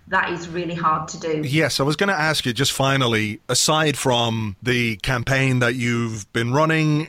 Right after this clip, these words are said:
Speaker 2: and obviously something you feel very strongly about, and this is the right thing to do for the future of the football club, I'm interested to know what it feels like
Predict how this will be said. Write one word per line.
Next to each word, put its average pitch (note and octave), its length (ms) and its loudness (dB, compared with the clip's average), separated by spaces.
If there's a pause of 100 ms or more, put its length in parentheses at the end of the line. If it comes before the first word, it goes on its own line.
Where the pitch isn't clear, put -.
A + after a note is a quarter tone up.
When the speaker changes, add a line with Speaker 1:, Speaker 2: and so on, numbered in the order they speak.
Speaker 2:
and A#2 680 -2 (280)
obviously C3+ 420 0
something C3 300 0
you B2 100 0
feel B2+ 220 2
very A#2 180 0
strongly C#3 460 2
about, B2+ 240 2
and B2+ 100 -8
this A#2+ 140 0
is A#2 60 -6
the A2+ 100 0
right B2 340 0
thing C3 280 0
to C3 100 -4
do B2+ 240 2
for A#2+ 120 -4
the A#2 120 -2
future C#3 600 0
of A2+ 380 0
the A2+ 80 -6
football B2 380 0
club, A#2 280 -2 (720)
I'm D3 260 0 (100)
interested F3 560 2
to - 80 -2
know D3+ 160 4
what C#3+ 160 4
it C3 100 -2
feels F3+ 560 0
like A2+ 520 -2